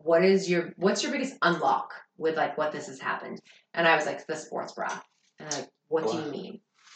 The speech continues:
Speaker 1: And basically, in a nutshell, a lot of women come in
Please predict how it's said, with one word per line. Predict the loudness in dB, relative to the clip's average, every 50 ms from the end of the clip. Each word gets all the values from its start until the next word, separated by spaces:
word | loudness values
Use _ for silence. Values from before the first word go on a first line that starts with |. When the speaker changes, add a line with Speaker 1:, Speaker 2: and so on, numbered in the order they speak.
| -20 -20 -12 -10 -10 -10 -10 _ _ _ _
Speaker 1:
And | 4 4 6 6 6 4 4 4 4 2 2 0 -2 -6 -12 _ _ _ _ _ _ _ _ _ _ _ _ _ _ _ _ _ _ -8 -6 -6 -8 -2 _
basically, | 2 2 4 2 2 2 0 0 0 0 0 0
in | 0
a | 0 0
nutshell, | 0 0 0 0 -2 -2 -2 -2 -4 -6 -8 -12 _ _ _ _ _ _ _ _ _ _ _ _ _ _ _ _ _ _ 0
a | 2
lot | 6 8 10 12 12 12 12 10
of | 6
women | 6 6 4 4 4
come | 2 0 0
in | 0 -2 -2 -4 -6 -8 -10